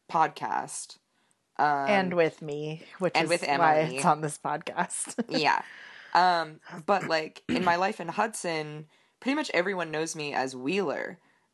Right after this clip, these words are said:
Speaker 1: Uh, and I had a, like, two or three month long period where, uh, like, it just became, like, such a true nickname where, like, everyone started using it, and it was just like, "Well, duh,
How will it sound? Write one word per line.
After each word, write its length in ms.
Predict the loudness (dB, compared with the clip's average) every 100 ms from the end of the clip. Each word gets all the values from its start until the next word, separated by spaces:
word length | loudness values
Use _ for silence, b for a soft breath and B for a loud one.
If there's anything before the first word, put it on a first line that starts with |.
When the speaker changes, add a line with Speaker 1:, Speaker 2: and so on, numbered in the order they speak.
| _
Speaker 1:
Uh, 640 | 2 4 4 0 -2 -4 -6 _ _ _ _ _ _
and 720 | -2 0 0 -2 -6 -12 -12 -14 -18 _ _ _ _ _ _
I 220 | 2 4
had 360 | 2 2 2 2
a, 140 | 0 -6 _
like, 440 | -2 0 0 -4 -10
two 260 | -6 -2 -2
or 80 | -2
three 580 | -4 -6 -4 -2 -4 -6
month 440 | -2 0 0 -2
long 280 | 0 0 -2
period 640 | -6 -4 -2 -2 -2 -4
where, 640 | -4 -2 -2 -2 -2 -4 -6 _ _ _ _ _ _ _ _
uh, 720 | 2 2 2 0 -2 -4 -6 -10 -18 _
like, 160 | 0 0
it 80 | -2
just 240 | -8 -6
became, 300 | -4 -2 0
like, 140 | -2 -2
such 260 | 0 0 -2
a 40 |
true 360 | -6 -2 -2 -2
nickname 500 | -4 -4 -4 -4 -2
where, 140 | -2
like, 240 | -2 -4 -2
everyone 640 | -2 0 0 -2 -6 -10
started 300 | -2 0 0
using 340 | -2 -6 -4 -4
it, 40 |
and 100 | -4
it 40 | -6
was 100 | -6
just 140 | -4
like, 180 | -4 -4 _
"Well, 160 | -6 -2
duh, 220 | 2 2